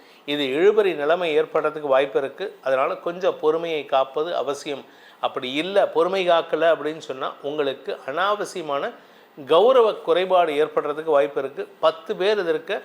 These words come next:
உங்களை வந்து அதிகாரமா, "நீங்க பேசாம இருங்க" அப்படின்னு சொல்லி அதிகார வார்த்தைகளை பயன்படுத்தக்கூடிய சூழ்நிலை ஏற்பட்டு,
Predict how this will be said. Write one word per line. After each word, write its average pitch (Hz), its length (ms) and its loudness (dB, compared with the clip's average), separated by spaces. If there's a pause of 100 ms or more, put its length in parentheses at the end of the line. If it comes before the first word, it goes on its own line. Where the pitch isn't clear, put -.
(200)
உங்களை 151 320 2
வந்து 156 240 0
அதிகாரமா, 165 640 0
"நீங்க 139 300 -4
பேசாம 190 300 2
இருங்க" 143 260 0 (140)
அப்படின்னு 160 280 -4
சொல்லி 165 400 -6 (360)
அதிகார 226 680 4 (100)
வார்த்தைகளை 180 680 2
பயன்படுத்தக்கூடிய 165 880 -2
சூழ்நிலை 156 460 0
ஏற்பட்டு, 147 560 0